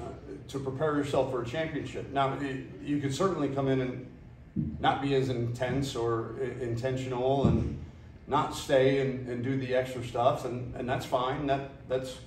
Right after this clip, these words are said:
but that's what average teams do. And, you know, the good thing around here is, you know, Albert Einstein defined it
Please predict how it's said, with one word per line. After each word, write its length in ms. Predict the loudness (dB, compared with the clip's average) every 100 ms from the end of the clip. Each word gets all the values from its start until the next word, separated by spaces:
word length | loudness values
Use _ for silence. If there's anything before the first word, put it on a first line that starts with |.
| -18 -18 -16 -14 -14 -16 -18 -16 -16 -16 -16 -10 -6
but 160 | 0
that's 200 | 2 2
what 260 | 2 2 0 -10 -2 4
average 480 | 4 4 -2 -6
teams 400 | -2 -2 -2 -6 -10 -14 -6
do. 240 | -2 -2 -2 -10 -14 -6
And, 540 | -2 -2 -2 -2 -6 -10 -16 -16 -12
you 60 | -6
know, 160 | -4
the 360 | -2 -2 -2 -4 -8 -12 -18 -18 -18 -20 -20 -18 -12 -2
good 200 | 0 2
thing 180 | 2 4
around 380 | 4 4 4
here 460 | 6 8 8 6 2
is, 640 | 4 6 6 2 -4 -8 -12 -16 -18 -20 -18 -16 -14 -6
you 80 | -2
know, 240 | 0 0 2
Albert 320 | 2 4 4
Einstein 840 | 4 4 2 0 -2 -2 -4 -6 -8 -16 -18 -20 -20 -20 -20 -20 -6
defined 400 | -2 2 4 4
it 260 | 2 -2